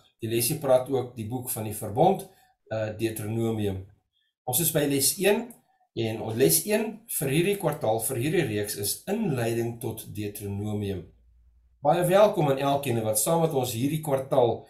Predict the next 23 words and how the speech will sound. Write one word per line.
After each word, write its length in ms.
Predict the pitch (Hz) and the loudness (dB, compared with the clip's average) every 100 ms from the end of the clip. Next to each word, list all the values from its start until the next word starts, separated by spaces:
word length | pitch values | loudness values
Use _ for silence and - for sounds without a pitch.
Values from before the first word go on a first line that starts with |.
| _ _ | _ _
hierdie 180 | - 131 | -8 -6
lesse 280 | 123 123 139 | -2 0 -2
gaan 240 | - 120 | -2 -4
bespreek 680 | 107 104 - - 175 175 - _ - _ | -2 -2 -2 0 0 0 -6 _ -20 _
en 120 | 120 | -6
saam 300 | 117 127 117 | -2 0 0
studeer. 540 | 113 - 98 104 78 - - _ _ _ _ _ _ | -2 -6 -4 -2 -2 -6 -20 _ _ _ _ _ _
Vir 180 | - 165 | -4 2
les 340 | 170 165 - | 4 4 2
een, 340 | 170 160 - - - | 4 2 2 -4 -10
inleiding 540 | 147 143 127 123 123 120 | -4 4 6 6 0 -4
tot 160 | 123 | -6
Deuteronomium, 760 | 110 107 107 101 101 101 127 156 | -4 -4 -4 0 0 0 0 0
vind 240 | 185 185 | 0 0
ons 140 | 185 | 0
ons 220 | - 139 - | 0 0 -2
geheeteks 960 | 127 117 160 196 - 104 - - - - - - - - | -4 2 2 2 0 -4 -2 -4 -6 -16 -10 -8 -10 -6
in 220 | 120 117 | -6 -4
een 200 | 160 220 | 0 0
Johannes 840 | 240 214 107 107 117 - - - - | 2 0 2 2 2 -2 -2 -4 -8
vier 540 | - - 123 113 113 113 | -8 -6 -4 -4 -6 -8
vers 380 | - 110 - - | -2 -2 -2 -2
agt. 420 | 139 - - | -2 -2 -10